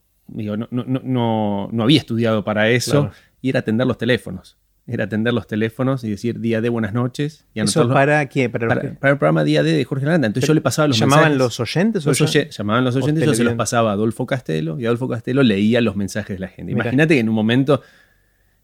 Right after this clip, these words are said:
Speaker 1: uno, con la iniciativa y con todo lo que uno había aprendido, decís, "Estoy para un poco más".
Speaker 2: Claro.
Speaker 1: Entonces ya, yo ya empezaba a llamar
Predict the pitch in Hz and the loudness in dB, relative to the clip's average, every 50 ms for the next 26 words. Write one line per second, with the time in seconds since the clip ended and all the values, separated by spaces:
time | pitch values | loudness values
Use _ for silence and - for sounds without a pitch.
0 | _ _ _ _ _ _ - - - 131 139 135 120 - - _ _ _ _ _ | _ _ _ _ _ _ -12 -4 0 2 4 4 2 2 -2 _ _ _ _ _
1 | - - 107 104 104 104 104 107 104 - - 110 101 - 120 123 123 127 123 123 | -8 -4 -2 0 0 2 2 2 0 0 -2 -4 -2 2 2 4 4 6 6 6
2 | 117 110 107 90 - 101 95 98 92 - - 117 117 117 113 101 85 110 107 107 | 4 4 2 0 -2 -4 -6 -6 -4 0 2 4 6 6 4 2 0 0 -2 0
3 | 113 110 110 107 104 101 110 110 107 - 104 104 104 104 110 117 123 117 104 - | 0 0 0 0 0 2 2 2 2 2 0 0 0 2 2 2 2 0 0 -4
4 | 98 90 - - - _ _ _ _ _ _ _ _ _ _ _ _ - - 104 | -8 -14 -14 -16 -20 _ _ _ _ _ _ _ _ _ _ _ _ -10 -10 -8
5 | 90 92 90 85 87 90 87 - 101 92 - 104 113 117 117 117 120 - - _ | -8 -6 -6 -6 -6 -6 -6 -8 -8 -6 -4 -2 0 0 0 0 -2 -4 -8 _
6 | - 117 120 139 110 - 156 156 147 - - - 160 151 - 156 127 104 - - | -6 -2 -2 -2 0 2 0 0 0 -2 -4 -2 -2 0 0 -2 -2 -4 -4 -4
7 | 123 123 120 - - 101 101 104 107 123 147 - _ _ | -2 -4 -4 -4 -4 -2 -2 0 0 -2 -2 -6 _ _